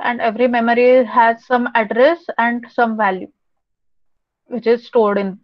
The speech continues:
that memory. Okay, so if I say A of two is equal to Z, that A of two, the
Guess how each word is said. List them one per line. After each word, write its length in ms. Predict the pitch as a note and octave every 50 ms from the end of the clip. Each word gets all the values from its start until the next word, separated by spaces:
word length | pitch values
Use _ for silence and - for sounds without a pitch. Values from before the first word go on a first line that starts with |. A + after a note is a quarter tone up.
| _ _
that 220 | G3+ G3 G3 G3+
memory. 380 | G#3 F#3 F#3 F3+ F3+ - - _ _ _ _ _ _ _ _ _ _ _
Okay, 180 | - D#4+ E4 _ _ _ _ _ _ _ _ _ _ _ _ _ _ _ _ _ _ _ _ _ _
so 80 | -
if 160 | A#3 A3+ A#3 B3+
I 100 | B3+ B3+
say 300 | B3+ - C#4 C#4+ C#4+ -
A 140 | - B3+ B3+
of 180 | C4 C4+ C4 - _
two 60 | - C4+
is 140 | C4+ C4 B3+
equal 240 | C4+ C4 - C4+ C4
to 140 | C4 C#4 C4+
Z, 360 | B3+ - C4+ C#4+ D#4 D#4 - _ _ _ _ _ _
that 300 | B3+ A3 A#3+ A#3+ A#3+ - _ -
A 100 | A#3+ A#3+
of 220 | B3 B3+ C4+ C4 - - - _ _ _ _ C#4+
two, 300 | C#4 C#4+ D#4 F4 - _ _ _ _ _ _ _ _ _ _ _ _ _ _ -
the 120 | A3+